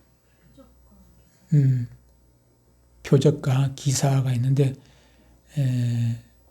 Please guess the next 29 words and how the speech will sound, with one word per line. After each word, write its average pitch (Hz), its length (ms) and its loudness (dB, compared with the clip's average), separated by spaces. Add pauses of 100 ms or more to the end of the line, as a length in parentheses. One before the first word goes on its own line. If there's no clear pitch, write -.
(100)
전쟁 131 560 2
기근, 131 520 0
뭐, 123 140 -2 (420)
이십구 151 340 2
절, 160 120 6
삼십 156 260 2
절 123 100 -6
봅시다. - 420 -10 (720)
그날 143 1200 6
환란 147 320 0
후에 139 340 2
즉시 - 280 -6
해가 135 100 0 (300)
이건, 165 380 0 (580)
음, 135 380 -2
여러 139 240 6
가지 139 280 2
참모 170 480 2
표적, 175 320 0 (540)
이 170 80 0
엄청난 156 580 6
일들이 160 300 6
지금 240 300 4
생각하는 220 480 4
이런 254 760 4
것 196 260 4
아니고 147 600 4
엄청난 185 580 6
것들이 180 680 6